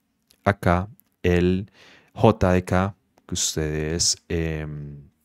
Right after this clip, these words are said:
configuraron, ¿listo? Él automáticamente agarra, recuerde que tienen que configurar la variable de entorno, pero todos esos pasos están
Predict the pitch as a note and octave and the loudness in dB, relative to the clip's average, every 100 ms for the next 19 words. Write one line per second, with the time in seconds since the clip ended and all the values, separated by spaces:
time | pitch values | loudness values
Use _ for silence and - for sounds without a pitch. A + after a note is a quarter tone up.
0 | _ _ _ _ - F2 D#2+ E2 D#2 - | _ _ _ _ -8 -8 -4 -4 -2 -4
1 | - - - - - - - - D#2+ F#2+ | -6 -12 -10 -4 -4 -4 -8 -10 -8 -4
2 | F2 F#2+ F2+ F#2 D#2+ D2 F#2 G2 A2 F2+ | -2 -2 -4 -4 -6 -4 -2 2 2 2
3 | F#2 A#2 - - _ F#2+ F2 D#2+ E2+ E2+ | -2 -6 -12 -20 _ -8 -4 -2 -2 -4
4 | D#2+ - - F#2 F2 D#2 D2+ E2+ D#2 E2+ | -6 -10 -10 -6 -4 -2 0 0 0 -2
5 | E2+ A#2 B2+ B2+ - A2 - - - - | 0 0 0 -2 -2 -2 0 -2 -2 -2
6 | - - B2 A#2 B2 - - - - F2+ | -4 -2 0 0 -4 -6 -4 -2 0 -2
7 | F#2+ | -4